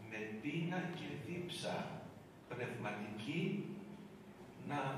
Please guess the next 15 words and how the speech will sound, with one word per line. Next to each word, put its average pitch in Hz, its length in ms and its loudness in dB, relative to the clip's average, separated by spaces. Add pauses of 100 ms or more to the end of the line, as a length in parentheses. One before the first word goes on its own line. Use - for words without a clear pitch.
(260)
μάθουμε 107 760 2 (400)
το - 80 -2 (160)
θέλημα 113 440 2 (120)
του 92 100 0 (100)
Κυρίου. 90 580 4 (1500)
Γιατί - 340 0
ο 110 140 4
Λόγος 107 420 6
του - 180 0
Θεού 95 520 4 (1040)
πραγματικά 104 760 0 (520)
κάνει 113 280 2 (120)
θαύματα. 127 460 2 (1600)
Αλλάζει 202 640 6 (100)
τον 143 140 2